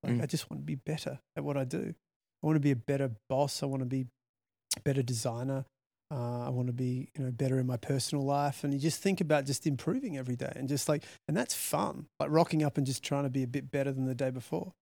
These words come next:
Speaker 2: Mm-hmm.
Speaker 1: And that, and that's, and that's, we try and instill that into people that work for us as well. Like, just, that's all you have to do. Like, some of us start with huge head starts in life, like, massive head starts, be it from your family or be it just with the skills that you were just, you,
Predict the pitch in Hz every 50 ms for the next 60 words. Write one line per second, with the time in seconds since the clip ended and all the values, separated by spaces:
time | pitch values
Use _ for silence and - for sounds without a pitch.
0 | - - 123 120 127 113 110 113 120 - 151 147 156 156 156 156 151 156 156 151
1 | 127 - - - - 175 180 202 202 - - 170 185 185 - - 190 180 170 156
2 | 135 - - 170 160 151 151 151 147 127 127 - - 151 143 143 139 127 143 180
3 | 240 240 - - 160 127 120 - 151 135 120 139 180 214 190 151 139 147 147 143
4 | 135 - 143 - - 202 208 - - 233 185 156 147 - - 127 - 233 185 160
5 | 156 151 - - _ _ _ _ - - - 196 190 180 170 175 156 - - -
6 | - - - - - 156 147 147 143 147 143 143 131 - - _ _ _ _ -
7 | - - - - 165 147 - - 143 123 - - - 90 - - - 170 165 -
8 | - - - _ _ _ _ _ _ _ _ _ - 139 139 147 139 131 120 -
9 | 135 123 131 143 - - - - - - - 160 - - - - 143 139 139 -
10 | - - 139 131 131 123 - 180 175 160 156 156 156 156 147 135 131 127 139 139
11 | - - - 131 - 143 131 131 - - - 151 147 143 135 - - 143 147 147
12 | 143 147 - - - - - - - - _ _ _ - 160 -